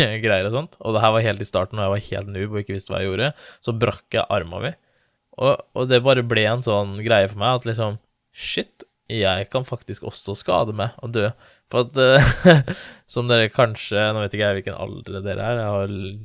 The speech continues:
stort spann av aldre som hører podcasten, og det er jo veldig hyggelig. Men, eh, men i ungdomstida og barnetida så tror jeg man egentlig ikke helt skjønner at man kan dø. Altså, man kan skade seg og tryne på alle mulige rare greier, og så,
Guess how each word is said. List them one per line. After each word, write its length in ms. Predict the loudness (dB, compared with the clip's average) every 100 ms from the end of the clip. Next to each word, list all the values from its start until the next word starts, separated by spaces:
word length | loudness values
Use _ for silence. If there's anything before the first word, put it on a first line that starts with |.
| -10
stort 360 | -6 -6 -6
spann 320 | -6 -4 -2
av 140 | -2 -2
aldre 160 | -4 -6
som 80 |
hører 140 | -6 -6
podcasten, 460 | -8 -8 -10 -10 -10
og 100 | -6
det 80 | -4
er 120 | -4
jo 60 | -4
veldig 240 | -6 -4
hyggelig. 300 | -4 -4 -6 -8 -20 -20 _ -6
Men, 280 | -4 -4 -4
eh, 560 | -2 -2 -2 -2 -4 -6 -10 _ -8
men 300 | -4 -4 -4
i 80 | -4
ungdomstida 840 | -2 -2 -2 -4 -4 -6 -2 2 2
og 140 | 2 2
barnetida 380 | 0 0 -2 -4
så 80 | -8 _ _ _ -4
tror 380 | -4 -2 -2
jeg 140 | -2 -2
man 260 | -4 -6 -14 _ _ _ _
egentlig 260 | -2 -2 -2
ikke 120 | -2
helt 100 | -4
skjønner 520 | -6 -4 -4 -6 -6
at 80 | -6
man 120 | -4
kan 100 | -4
dø. 80 | -2 -2
Altså, 200 | -2 -4
man 100 | -4
kan 160 | -4
skade 420 | -4 0 0 0 -2
seg 340 | 0 0 -4 -10 _ -12
og 80 | -2
tryne 520 | 0 0 -2 -6 -6
på 120 | -2 0
alle 360 | 0 -2 -4
mulige 280 | -4 -2 0
rare 200 | 2 2
greier, 440 | 2 2 2 2 0
og 160 | -4 -6
så, 280 | -6 -4 0